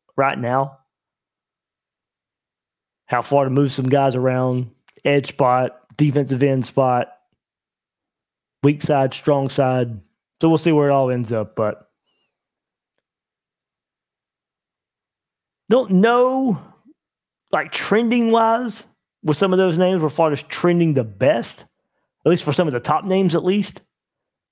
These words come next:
So I have to bring up, I think, some of those, some of those flip targets. All right, let's keep it going.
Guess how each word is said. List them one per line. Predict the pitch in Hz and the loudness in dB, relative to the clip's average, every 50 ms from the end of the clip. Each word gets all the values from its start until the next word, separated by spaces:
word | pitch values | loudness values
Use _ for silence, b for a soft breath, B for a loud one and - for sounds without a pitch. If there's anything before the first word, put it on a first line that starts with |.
| _ _ _ _ _ _ _ _ _ _ _ _ _ _ - | _ _ _ _ _ _ _ _ _ _ _ _ _ _ -2
So | - 170 | 0 0
I | 160 147 | 2 2
have | 151 147 | 0 0
to | 143 123 | -2 -2
bring | 143 147 143 135 | -2 -2 0 0
up, | 139 117 131 | 0 0 -2
I | 120 | -2
think, | - 135 131 120 - - 104 - | -2 -2 -4 -4 -4 -8 -6 -4
some | - 127 120 | -2 -2 0
of | 113 | 0
those, | 113 110 107 107 104 98 - - _ _ _ _ _ _ _ _ _ _ _ _ _ _ _ _ _ - | -2 -2 -2 -4 -4 -8 -10 -14 _ _ _ _ _ _ _ _ _ _ _ _ _ _ _ _ _ -6
some | - 156 151 | -2 0 0
of | 143 | 2
those | 120 113 - | 0 -2 -2
flip | - 110 - - | -6 -8 -8 -6
targets. | - 101 107 - _ - - | -8 -10 -10 -12 _ -20 -20
All | - - _ _ _ _ _ _ _ _ _ _ _ _ _ _ _ _ _ _ _ _ _ - 185 | -20 -20 _ _ _ _ _ _ _ _ _ _ _ _ _ _ _ _ _ _ _ _ _ -2 0
right, | 180 | 0
let's | 180 - | 0 0
keep | - 208 165 | 0 0 2
it | 160 | 2
going. | 139 131 101 - - | 0 -2 -2 -6 -10